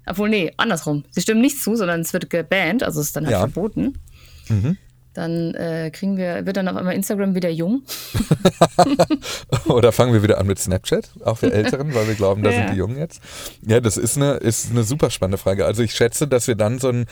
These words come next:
Speaker 2: so ein Momentum erleben, wie wir kurz nach der Übernahme Twitters durch Elon Musk erlebt haben, wie überall solche Clones, äh, so, so Dubletten
Speaker 1: Mhm.
Speaker 2: sprießen. Und dass plötzlich auch eine, eine jüngere Instagram-Reel-App starten würde, die wahrscheinlich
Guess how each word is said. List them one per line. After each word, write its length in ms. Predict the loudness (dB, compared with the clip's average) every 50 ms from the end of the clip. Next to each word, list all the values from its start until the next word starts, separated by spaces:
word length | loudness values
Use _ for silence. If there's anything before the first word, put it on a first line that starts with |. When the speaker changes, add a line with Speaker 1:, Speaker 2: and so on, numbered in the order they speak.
| -10 -16 -18 -16 -4
Speaker 2:
so 140 | 0 0 2
ein 60 | 2
Momentum 420 | 2 2 2 2 0 -2 -4 -4 -2
erleben, 480 | -2 0 0 0 0 0 -2 -4 -6 -6 -4
wie 180 | -2 -2 0 0
wir 140 | 0 0 0
kurz 280 | 0 -2 -2 0 -2
nach 120 | -2 -4 -4
der 120 | -6 -6 -4
Übernahme 680 | -2 0 0 0 2 0 0 0 0 0 0 -2 -4
Twitters 360 | -4 -4 -2 0 0 0 0 -2
durch 160 | -6 -6 -4
Elon 240 | -2 -2 -2 0 0
Musk 220 | -2 -4 -4 -6
erlebt 300 | -4 -4 -4 -4 -4 -4
haben, 220 | -4 -4 -4 -4
wie 60 | -6 -6
überall 460 | -4 -4 -2 -2 0 0 0 0 0
solche 320 | 0 -2 -2 -4 -6 -8
Clones, 540 | -4 0 0 2 2 0 -2 -4 -6 -6 -8 -10 -14 -18 -18 -18 -8
äh, 300 | -4 0 0 2 2 2
so, 240 | 2 2 2 2 2
so 120 | 2 0 -2
Dubletten 360 | -2 0 2 2 2 2 2
Speaker 1:
Mhm. 60 | 0
Speaker 2:
sprießen. 600 | 0 -2 -4 -6 -4 -2 -2 -2 -2 -4 -4 -6 -6 -10 _ _ -20 _ _ _ _ _ _ _ -10 -6
Und 120 | -2 0 2
dass 160 | 2 0 0
plötzlich 340 | 0 0 0 2 0 -2 0
auch 160 | 2 2 2
eine, 140 | 2 2 0
eine 260 | 0 0 0 2 2
jüngere 380 | 2 2 2 2 2 0 0 0
Instagram-Reel-App 720 | -2 -2 -4 -2 -2 0 0 0 0 0 0 0 -2 -4
starten 380 | -2 0 0 0 0 -2 -2 0
würde, 240 | 0 0 0 0 0
die 100 | 0 -2
wahrscheinlich 480 | -2 -2 -2 -2 -2 -2 -2 -4 -6